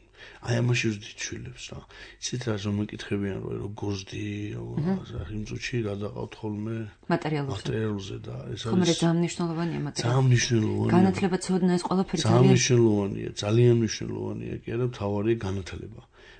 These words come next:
Speaker 1: მაგრამ, ა, ამ ეტაპზე ხა ჩემები არ არიან, ათი წლის არის უფრო ზემო ხელები, რო ვთქვათ, საუნივერსიტეტო ასაკი ქონდეთ, მა-, იქ, ა, სხვანაირად მოვიფიქრეთ, ღმერთი გამოგვიჩენს რაღაც.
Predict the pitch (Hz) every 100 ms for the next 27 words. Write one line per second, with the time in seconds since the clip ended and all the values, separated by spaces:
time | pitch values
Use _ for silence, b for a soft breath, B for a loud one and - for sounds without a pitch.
0 | b - 101 101 - - - - _ _
1 | _ - - 120 123 135 113 113 - 110
2 | - 104 104 104 104 104 104 101 107 107
3 | 110 - - - - - 98 - - -
4 | 95 92 101 98 - 101 101 101 101 -
5 | - 95 - - 92 - - _ - 98
6 | 98 98 98 - - - 101 - 90 -
7 | 98 107 113 107 101 92 98 101 - -
8 | - - - - - - - - - 104
9 | 104 92 101 98 - - 104 101 104 -
10 | 101 104 98 98 - - - -